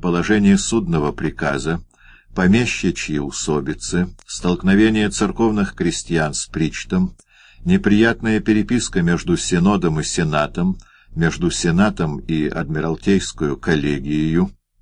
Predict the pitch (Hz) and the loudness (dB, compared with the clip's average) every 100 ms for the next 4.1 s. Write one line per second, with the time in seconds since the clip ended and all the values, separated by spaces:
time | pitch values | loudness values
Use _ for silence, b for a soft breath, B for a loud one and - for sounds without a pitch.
0 | _ b b b b b 92 98 98 147 | _ b b b b b 0 2 4 2
1 | 147 139 131 - 98 127 131 123 113 110 | 2 2 2 4 2 4 2 2 -2 0
2 | 107 78 92 117 120 117 117 120 98 90 | 0 2 0 0 -2 -4 -2 -4 0 -2
3 | - 98 - 104 104 90 80 78 - 95 | 0 -6 -4 -2 0 0 -2 -4 -2 0